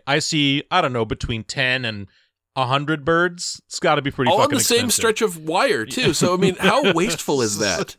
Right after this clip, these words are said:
Speaker 2: Of just that bird's camera battery, where they're just all sitting there looking at me.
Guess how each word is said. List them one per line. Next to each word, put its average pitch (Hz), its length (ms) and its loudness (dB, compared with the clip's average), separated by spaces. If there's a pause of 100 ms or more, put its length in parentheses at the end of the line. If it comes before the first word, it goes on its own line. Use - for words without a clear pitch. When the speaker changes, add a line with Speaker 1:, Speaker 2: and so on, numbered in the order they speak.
(240)
Speaker 2:
Of 165 180 0
just 220 300 -2
that 196 360 -4
bird's 175 440 -2 (260)
camera 180 420 0
battery, 98 580 -2 (440)
where 170 220 2
they're 185 120 2
just 190 240 -2
all 202 180 2
sitting 208 340 0
there 180 180 2
looking 180 480 0
at 175 160 -2
me. 127 580 -2